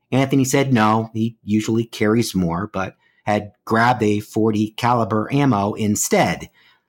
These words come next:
I asked Anthony at what point did he get separated from Jeff. Again, Anthony said, "Even before they got up to where they started the fire, Jeff's legs were cramping up now." So it's Jeff's fault.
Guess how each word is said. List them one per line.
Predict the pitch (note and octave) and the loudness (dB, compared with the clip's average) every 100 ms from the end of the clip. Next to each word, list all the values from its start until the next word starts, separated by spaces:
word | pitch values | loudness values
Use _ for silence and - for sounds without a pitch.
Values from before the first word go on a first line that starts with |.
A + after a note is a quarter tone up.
| _ | _
I | B2+ | -2
asked | C#3+ C3 D#3 | -2 0 0
Anthony | F#3+ F3+ C3 B2+ | 0 0 0 0
at | C3 | 0
what | D3 D3 - | -2 -2 -6
point | - F#3 E3 - | -2 0 0 0
did | C3+ C3 | 0 0
he | C3 | 0
get | C3 C3+ | 0 -2
separated | - D3+ D3 B2 A#2 A#2+ | -2 -2 0 0 2 0
from | - B2 A2+ | 0 0 2
Jeff. | B2 D#3+ F#2 - - _ _ _ | 2 0 -2 -8 -16 _ _ _
Again, | A2 B2 A#2 E3+ D3+ F2+ - _ _ _ _ _ _ - | -4 -4 0 2 2 0 -10 _ _ _ _ _ _ -6
Anthony | A2 A2 A2+ B2+ C#3+ | -2 -2 -2 0 0
said, | C3+ F#3 C3+ A2 | 2 2 2 0
"Even | B2+ F#3 | 0 0
before | D#3+ - F#3+ | -2 0 0
they | F3+ F3+ | 2 2
got | E3+ E3 D3+ | 2 2 2
up | A#2+ A#2+ - _ - | 0 -2 -12 _ -6
to | B2 | -2
where | F2 F#2+ | 0 0
they | G#2+ | 0
started | G#2 - F#2 F#2 F#2 | -2 -2 -2 0 -4
the | G#2 | -6
fire, | - E2 E2+ E2 | -4 -2 -2 -4
Jeff's | - G#2+ B2+ - | -2 -2 -2 -2
legs | F3+ F#3 F3 D#3 | 0 0 0 0
were | C#3 | 0
cramping | - C3 C3 C3 B2+ A2+ | -2 0 0 2 2 2
up | G#2+ G#2+ E2 | 2 0 -6
now." | C#2+ C#2 - _ _ _ _ _ _ _ _ _ _ _ - _ _ _ _ _ | -10 -12 -16 _ _ _ _ _ _ _ _ _ _ _ -20 _ _ _ _ _
So | - G2 | -4 -2
it's | F2+ | -2
Jeff's | - D3+ D3 | 0 0 0
fault. | - F2+ C#2+ | -4 -8 -8